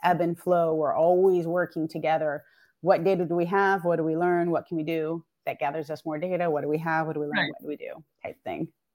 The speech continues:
Speaker 2: Absolutely. And yeah, because we're used to marketing to be so creative. And yeah, I sp-, I spoke everything branding and so on. But if we do all that stuff and measure, then you can continuously
Speaker 1: Mm-hmm.
Speaker 2: be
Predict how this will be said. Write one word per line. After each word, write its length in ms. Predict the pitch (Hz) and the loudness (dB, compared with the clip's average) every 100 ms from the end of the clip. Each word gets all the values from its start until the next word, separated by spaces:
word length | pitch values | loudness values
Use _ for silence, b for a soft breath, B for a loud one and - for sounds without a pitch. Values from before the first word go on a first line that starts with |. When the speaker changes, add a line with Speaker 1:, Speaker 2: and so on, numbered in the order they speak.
| _ _ _ _ | _ _ _ _
Speaker 2:
Absolutely. 800 | 156 143 - 160 208 202 135 131 - | -10 -8 -6 -4 -4 -4 -6 -8 -4
And 300 | 190 185 170 190 | 0 0 0 0
yeah, 300 | 247 302 277 | 0 2 0
because 360 | 190 202 202 | 0 -2 -2
we're 140 | 202 220 | 0 2
used 320 | 220 277 277 | 2 2 2
to 180 | 330 277 | 0 2
marketing 460 | 208 202 208 202 | 4 4 2 -2
to 100 | 190 | -2
be 140 | 190 196 | -2 -2
so 260 | - 180 | 0 2
creative. 720 | 175 180 175 226 247 240 240 214 | 2 0 0 2 2 2 2 2
And 100 | 190 | 2
yeah, 180 | 190 | 4
I 80 | 180 175 | 4 2
sp-, 320 | - 165 - 175 | 0 0 -2 -8
I 40 | |
spoke 300 | 160 175 160 | -6 -4 -2
everything 380 | 147 143 151 151 | -4 -6 -8 -2
branding 500 | 202 208 190 190 180 | 4 4 4 2 2
and 100 | 160 | 0
so 200 | - 175 | 2 4
on. 180 | 190 190 B B B B - | 4 2 B B B B 2
But 160 | 185 | 6
if 140 | 196 196 | 6 6
we 80 | 208 | 2
do 260 | 190 370 | 6 8
all 180 | 311 170 | 10 8
that 200 | 156 147 | 6 2
stuff 260 | - 160 160 | 2 0 2
and 120 | 185 | 4
measure, 580 | 214 262 277 277 175 160 | 6 6 6 4 2 2
then 180 | 185 202 | 2 2
you 120 | 214 | 2
can 200 | 226 226 | 2 2
continuously 760 | 233 220 349 359 208 190 190 | 2 2 2 4 4 4 2
Speaker 1:
Mm-hmm. 60 | 180 | 0
Speaker 2:
be 400 | 185 202 220 220 | 0 2 2 0